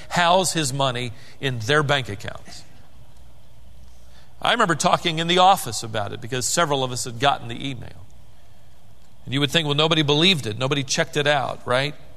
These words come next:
Or everybody checked it out. No, in one year alone, this one email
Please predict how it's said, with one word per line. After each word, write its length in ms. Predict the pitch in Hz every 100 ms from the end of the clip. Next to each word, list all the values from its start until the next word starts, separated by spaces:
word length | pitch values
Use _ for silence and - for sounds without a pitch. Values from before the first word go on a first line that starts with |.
| - - - -
Or 60 | -
everybody 320 | 160 147 120
checked 300 | 113 127 -
it 100 | 110
out. 180 | 95 -
No, 300 | 113 107 117
in 160 | 117 120
one 400 | 151 170 180 139
year 180 | 151
alone, 380 | 156 143 131 113
this 180 | 110 107
one 260 | 127 147 139
email 540 | 160 165 127 113